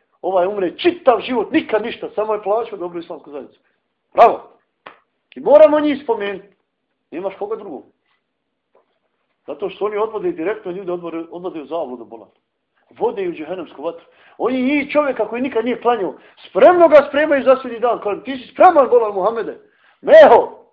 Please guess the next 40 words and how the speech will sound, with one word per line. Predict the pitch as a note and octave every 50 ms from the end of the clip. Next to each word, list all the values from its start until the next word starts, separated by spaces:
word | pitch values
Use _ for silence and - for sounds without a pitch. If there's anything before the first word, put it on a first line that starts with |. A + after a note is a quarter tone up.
| _ _ _ _ _ _
Tad | - G3 A3 - - -
ti | G3
je, | F#3 F3 D#3+
ba, | D#3+ D#3+
on | D#3+ E3 F3 F#3 E3 - _ _ _ _
umro | - G#3 A3 G#3+ G3 E3
za | D#3 G3 G3+
prvi | G3+ G#3 F#3+ F#3+ F3+
maj. | F3 G3 G#3+ G#3+ G#3 G#3 - - _ -
Znam | D3+ F3 A3 G#3 D#3 D3
jedno | D3 D#3+ D#3+ C#3
gore, | C#3 D3+ C#3 C3 B2+ - - -
jedno | D3 D#3+ D#3
mjesto | D3 D#3+ D#3 _ -
Jablanci. | D#3 D#3+ D3 C#3+ C3+ B2 _ _ _ _ _ _ _ _ _ _ _ -
Ljudi, | E3+ A3 A3+ F#3+ D#3+
Allah | E3 E3 F#3+ G#3 G#3+ G3+ F3+
mi | E3+ -
sa | F3+
mezom | E3+ F#3 G3 F#3+ G3+ F3 -
čovjek | - F#3 D3+ - -
umro. | D3+ C3 A#2+ G#2+ _ _ _ _ _ _ _ _ _ _ _ _ _ _ _ -
Pio | - C4+ C#4 C4 A#3+
mezio | A#3 A#3 B3 B3 A#3+ B3+ A#3+
i | G#3+
stavio | - A#3+ A#3+ A#3 G#3+
mezu | G#3+ A3+ G#3+ G3 A3
u |
usta, | A3 A3 A#3 G#3+
nije | G#3 A3
ni | G#3 F#3+ -
pojeo, | F#3+ G3 G3+ E3+ -
povratio | - D#3 D#3 D#3+ E3+ F3+ F3+ - D3+ C#3+
i | E3 F#3
umro | D#3+ D3+ C3+ A#2 - _ _ -
za | - C#3+
stolom. | - F3+ F#3+ F#3 B2+ - _ _ _ _ _ _ _ _ _ _ _ _ _ _ _ _ _ _
Klanjali | - D#3+ E3 E3+ E3 E3
mu | E3 D#3+
dženazu. | E3+ E3 E3 D#3 D#3 D#3 _